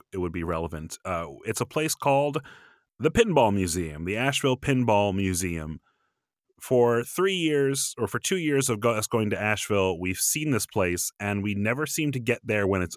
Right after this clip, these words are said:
open. It's not open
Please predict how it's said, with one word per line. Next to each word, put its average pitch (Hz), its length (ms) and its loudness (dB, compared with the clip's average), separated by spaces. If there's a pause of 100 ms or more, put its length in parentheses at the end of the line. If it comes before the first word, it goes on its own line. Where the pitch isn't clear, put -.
open. 82 520 0
It's - 480 -4 (400)
not 123 220 2
open 110 560 2